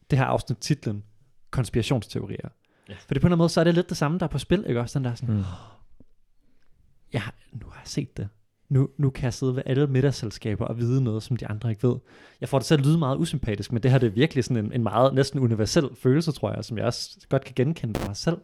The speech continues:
Speaker 1: Øhm, den her sådan, at man, nu har man set dybere. Og, og det kan der virkelig være en, en, øh, en fryd i, som, som jo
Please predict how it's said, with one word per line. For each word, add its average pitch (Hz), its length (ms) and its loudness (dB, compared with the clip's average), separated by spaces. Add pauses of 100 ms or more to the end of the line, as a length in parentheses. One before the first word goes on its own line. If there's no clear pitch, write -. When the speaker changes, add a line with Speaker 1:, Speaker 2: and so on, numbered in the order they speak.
Speaker 1:
Øhm, 107 380 -6 (880)
den 120 120 -2
her 120 180 -2
sådan, 117 320 -4 (680)
at 131 160 2
man, 120 240 2
nu 131 120 0
har 120 160 0
man 117 120 0
set - 300 -4
dybere. 131 460 -2 (720)
Og, 135 160 0
og 135 60 -2
det 135 80 2
kan 139 100 0
der 135 60 2
virkelig 131 360 -4
være 110 340 -4
en, 104 280 -6
en, 104 300 -6
øh, 101 220 -6 (220)
en 131 120 -2
fryd - 460 0 (360)
i, 117 140 -4 (1040)
som, 123 320 2
som 139 200 -2
jo 131 380 2